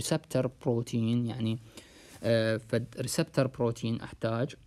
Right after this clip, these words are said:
receptor، آه، زين، هذا receptor shaped in such a way that a specific molecule can bind to it. يعني مثلا إنه أنا من أريد آه، من أريد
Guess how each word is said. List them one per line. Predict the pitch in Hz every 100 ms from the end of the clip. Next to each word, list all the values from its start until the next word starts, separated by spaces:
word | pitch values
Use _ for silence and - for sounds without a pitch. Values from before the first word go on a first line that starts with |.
| - - _ -
receptor، | 123 - 131 -
آه، | 113 117 110 110 110 110 104 - - -
زين، | 123 117 127 165 - - - - - _ _ _ -
هذا | 180 180
receptor | 135 131 - 120
shaped | - 165 156 160 - -
in | 123
such | 113 160 -
a | 113
way | 113 110 131 170 180 - 117
that | 113 -
a | -
specific | - 165 143 127
molecule | 113 113 - 151 147
can | 117 120 117
bind | 120 160 -
to | -
it. | -
يعني | 131 123 107
مثلا | 107 - - - - -
إنه | 117 113 117
أنا | 139
من | 113 110
أريد | - 113 160 123 - - - - _ - _ - _ - _ - - - - - - - 113
آه، | 113 107 107 107 107 101 82 - - - - - - - - _ 123
من | 101
أريد | 123 139